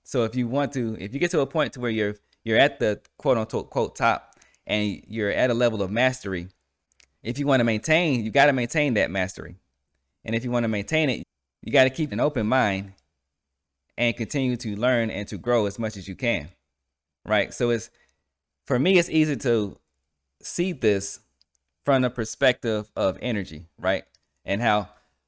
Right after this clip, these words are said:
all of this stuff that I'm talking about is just energy, right? All this information and, you know,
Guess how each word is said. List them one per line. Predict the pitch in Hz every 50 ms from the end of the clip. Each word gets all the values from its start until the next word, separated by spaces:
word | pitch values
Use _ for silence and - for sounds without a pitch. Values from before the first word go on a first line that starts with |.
| _ _ _ _
all | - 143 175
of | 185 165
this | 170 160
stuff | - 165 147 143
that | 143 127
I'm | 117 113
talking | - 151 131 131 - 110
about | 107 101 98 98
is | 92 -
just | 92 82 85 -
energy, | 107 123 110 95 85 - - 95 - _ _ _ _ _ _ _ _
right? | - 95 98 95 - _ _ _ _ _ _ _ _ _ -
All | - 92 113 123
this | 117 101
information | 135 139 135 123 107 110 117 123 123 - 127 120 110 101
and, | 95 92 92 95 _ _ _ _ _ _ _ _ _ _
you | - 107 110
know, | 110 101 95 92 92 95